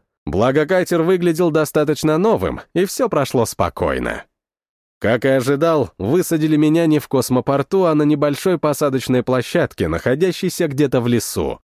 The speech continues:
Ещё с одной стороны виднелись горы, к подножию которых вела дорога. Туда-то меня и повёл молодой молчаливый парень, ожидавший на месте.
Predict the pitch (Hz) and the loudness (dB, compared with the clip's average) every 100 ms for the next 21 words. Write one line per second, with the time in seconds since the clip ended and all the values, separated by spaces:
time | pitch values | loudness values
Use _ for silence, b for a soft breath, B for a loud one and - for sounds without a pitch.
0 | _ - 98 117 139 123 131 139 135 139 | _ -4 0 0 0 2 2 2 0 0
1 | 131 135 156 135 127 131 123 113 120 170 | 2 2 2 2 2 2 2 0 0 0
2 | 110 80 - 98 107 127 117 123 131 120 | 0 -2 -4 -2 2 2 2 0 0 0
3 | 180 165 147 143 143 143 135 139 113 78 | 0 0 0 0 2 2 2 2 2 0
4 | 65 - - _ _ _ 95 135 233 214 | -4 -8 -12 _ _ _ -2 0 2 2
5 | 196 185 196 190 160 175 180 214 127 95 | 2 2 2 0 0 0 2 2 2 2
6 | 120 131 165 156 143 - 147 147 139 135 | 0 2 2 2 0 0 0 2 0 0
7 | 196 185 175 165 156 151 139 - 131 123 | 0 2 2 0 0 0 -2 0 0 2
8 | 104 87 - - - | 2 -2 -4 -8 -8